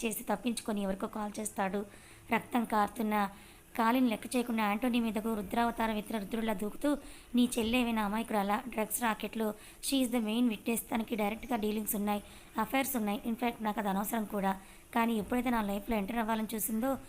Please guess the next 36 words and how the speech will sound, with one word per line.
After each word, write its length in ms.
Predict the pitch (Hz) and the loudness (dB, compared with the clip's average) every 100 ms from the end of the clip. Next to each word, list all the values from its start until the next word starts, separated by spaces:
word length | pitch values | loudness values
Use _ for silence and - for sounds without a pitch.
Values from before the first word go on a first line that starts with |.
| - - 254 | -16 -6 2
నా 120 | 254 | 4
ఈగోని 380 | 233 233 285 285 | 4 4 4 2
రెచ్చగొట్టి 520 | 214 - 247 220 240 | 0 -4 -2 -2 -2
పెద్ద 180 | 226 202 | -4 -2
తప్పు 320 | 208 226 233 | -4 -4 -4
చేసింది. 400 | 214 214 208 208 - - - - - | -4 -2 0 0 -4 -12 -14 -8 0
ఫలితం 400 | 220 226 233 214 | 0 2 2 2
అనుభవించింది. 640 | 202 220 214 190 208 220 262 | 2 0 0 0 0 0 0
నన్ను 180 | 240 220 | 0 0
గెలికేంత 520 | 214 208 - 233 233 | -2 -4 -2 -2 -2
వరకు 380 | 208 - 240 208 - - - | -4 -2 -2 -2 -8 -16 -2
నేను 140 | 254 240 | 0 2
ఎవరి 160 | 233 | 0
జోలికి 380 | 240 247 226 247 | 2 0 2 0
వెళ్ళను. 360 | 214 208 208 294 | 2 0 0 0
వన్స్ 300 | 240 240 247 | 0 0 0
నా 100 | 226 | 0
ఈగోని 260 | 196 226 226 | 0 -2 -2
టచ్ 240 | 220 - | -4 -4
చేస్తే 340 | 214 - 214 208 - - - | -6 -2 -2 -2 -10 -16 -2
ఎండ్ 240 | 240 269 | 2 2
కార్డ్ 260 | 277 247 - | 2 0 0
పడినట్టే. 480 | 208 208 202 214 - - | -2 -2 0 -2 0 -8
ఇప్పుడు 240 | - 240 | -2 0
నీ 160 | 208 220 | 0 0
టర్న్" 260 | 233 220 | 0 0
అంటూ 200 | 202 208 | 0 -2
గన్ 240 | 196 196 208 | -2 -2 -2
తీస్తే, 400 | 226 - 220 208 - - - 220 | -4 -2 -2 -2 -10 -14 -8 2
"Boss, 220 | 226 214 | 2 2
they 200 | - 220 | 0 0
are 120 | 208 | 0
following" 540 | - 208 220 233 220 | 0 2 2 0 0
అని 160 | 254 226 | 0 0
అంటాడు 320 | 196 202 202 | 0 0 -2
కంగారుగా. 580 | 208 196 220 220 202 | -2 -2 0 -2 -4